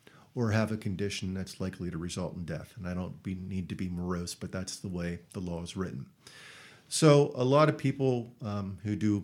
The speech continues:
maybe a little internet research or whatever say, "Well,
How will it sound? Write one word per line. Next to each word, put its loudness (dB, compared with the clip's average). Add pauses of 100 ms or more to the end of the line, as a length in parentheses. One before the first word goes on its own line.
(120)
maybe -4
a -2
little -2 (1080)
internet 4
research 0
or -2
whatever 0
say, -2
"Well, -4